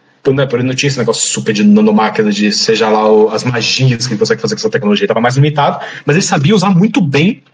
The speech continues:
o que ele tinha a dispor dele, o jeito que ele usava a tecnologia dele pra lutar era inacreditável. E também que esse filme, esse filme, ele não foi bom, mas ele faz a gente pensar justamente, tipo, quão longe precisava ir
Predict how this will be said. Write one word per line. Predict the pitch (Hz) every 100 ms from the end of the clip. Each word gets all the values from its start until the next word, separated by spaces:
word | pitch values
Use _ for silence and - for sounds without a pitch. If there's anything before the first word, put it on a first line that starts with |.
| _
o | -
que | -
ele | 202
tinha | - 185 226
a |
dispor | - - 202 165
dele, | 131 135 110
o | 104
jeito | - 147 -
que | 220
ele | 208
usava | 135 170 214
a |
tecnologia | 208 - 160 143 143
dele | 127 131 165 - - _ _ _ -
pra | 143
lutar | 160 143 139 135 180 - - -
era | 151 196
inacreditável. | 196 - 170 165 123 107 98 90 - - - - -
E | 214 302 320
também | 269 220 233
que | 247
esse | 233
filme, | - 196 208 208 190 - - _ _ _ _
esse | - 330
filme, | 359 370
ele | - 247
não | 240
foi | 254 233
bom, | 147
mas | 180 196
ele | 180
faz | 185 190
a |
gente | 190
pensar | 175 170
justamente, | 170 165 151 147
tipo, | 151 113 - - -
quão | 233 226
longe | 185 180
precisava | 170 147 131 135 120
ir | 113 104